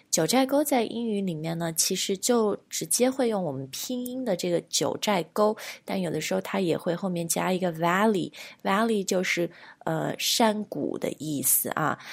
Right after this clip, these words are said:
九寨沟它是一个很大的自然保护区，一个国家公园。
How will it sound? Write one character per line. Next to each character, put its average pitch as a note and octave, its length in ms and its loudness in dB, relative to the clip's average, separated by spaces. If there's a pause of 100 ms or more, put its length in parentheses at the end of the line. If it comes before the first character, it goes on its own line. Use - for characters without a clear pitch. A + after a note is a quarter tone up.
(260)
九 E3+ 200 4
寨 A#3+ 240 6
沟 A3+ 320 4
它 A3+ 180 -4
是 G#3 220 -2
一 F#3+ 60 -2
个 G3 100 0 (220)
很 D3+ 260 -6
大 C4 220 4
的 C4 100 2
自 - 180 -2
然 F3 220 2
保 D#3 140 0
护 D#3+ 180 -2
区， - 320 -2
一 D#3 160 -2
个 E3 100 2
国 D3+ 280 0
家 G#3 240 0
公 A#3 320 -2
园。 D#3 360 2